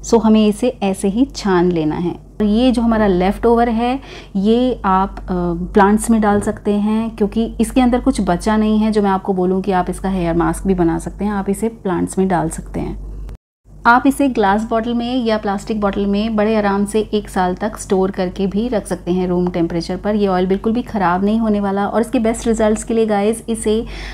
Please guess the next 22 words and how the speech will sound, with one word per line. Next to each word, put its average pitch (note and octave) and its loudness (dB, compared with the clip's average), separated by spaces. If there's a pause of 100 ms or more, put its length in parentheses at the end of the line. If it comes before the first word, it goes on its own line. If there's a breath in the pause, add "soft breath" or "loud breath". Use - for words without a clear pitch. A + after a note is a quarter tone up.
(120)
अ, F#3 2
week B3 0
में C4+ 4
कम B3+ 2
से C4 -2
कम B3+ 0
तीन C#4 6
बार A#3+ 2
ज़रूर G#3 0
apply F#3 -2
करिए F#3+ -4 (100)
और F#3+ -2 (340 loud breath)
रात G3 2
भर G#3+ 4
लगा G#3 2
कर G#3 -4
रखिए, A3+ -2
next G#3 0
डे G3 2
ही F#3+ 0
shampoo E3+ -4
करिए। E3+ -4